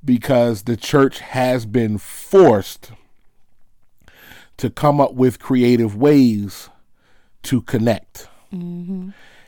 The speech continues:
Speaker 1: And I think because of that, that when people think, "Oh, with the church being closed, people aren't being reached." No, on the contrary,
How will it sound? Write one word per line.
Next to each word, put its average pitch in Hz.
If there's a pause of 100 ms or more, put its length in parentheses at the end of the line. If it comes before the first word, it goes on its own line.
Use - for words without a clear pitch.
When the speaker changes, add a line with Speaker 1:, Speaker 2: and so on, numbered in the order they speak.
(220)
Speaker 1:
And 110 (200)
I 127
think 127 (260)
because 165
of 117
that, 98 (1400)
that 110 (260)
when 117
people 131
think, 127 (180)
"Oh, 139
with 131
the 110
church 143
being 120
closed, 127
people 131
aren't 120
being 113
reached." 123
No, 131 (160)
on 123
the 107
contrary, 104